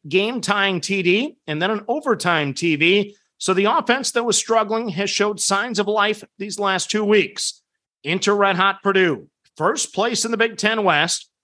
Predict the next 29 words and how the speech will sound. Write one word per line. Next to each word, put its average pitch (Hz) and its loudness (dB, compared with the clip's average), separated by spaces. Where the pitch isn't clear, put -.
winners 233 0
of 202 -2
three 214 -2
straight 208 -2
conference 185 -2
games 196 -2
over 175 2
Minnesota, 196 0
Maryland, 220 0
and 196 -4
Nebraska. 185 0
This 147 0
is 185 0
a 202 2
revenge 214 0
angle 180 0
times 185 -4
fifteen 196 -2
for 170 -6
Purdue. 165 0
That's 202 -2
right. 175 2
Wisconsin 196 0
has 175 -2
defeated 202 -2
Purdue 165 2
fifteen 196 0
consecutive 156 -2
times, 240 0